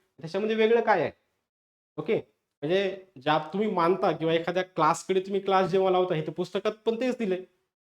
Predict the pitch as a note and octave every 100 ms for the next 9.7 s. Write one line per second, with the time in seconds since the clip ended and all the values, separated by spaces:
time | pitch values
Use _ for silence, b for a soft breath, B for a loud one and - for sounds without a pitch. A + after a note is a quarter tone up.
0 | _ _ _ _ _ _ _ _ - E3
1 | B3 E4 D4 B3+ G#3+ G3 F3+ E3+ D3 C3
2 | C3 C3 A#2+ A2+ B2+ - A#2 A3+ F3+ G3+
3 | C#4 A#3+ E3+ - D4 B3+ F3 D3+ C#3 B2+
4 | B2+ C3 A#2 A2+ C#3+ C#3+ A#2+ B3+ B3+ A3+
5 | A3 A#3+ A3+ - D3 C#3 F#3+ D4+ C4 A3
6 | G#3+ G#3+ G#3+ D3 C#3 D3 B3+ C#4+ - F#3+
7 | G3 A3 G3+ G3 F3+ G#3+ E3+ D#3+ D3 E3
8 | G#3+ - E3+ B2 A2 A2 G2+ - _ _
9 | _ _ _ _ _ C#3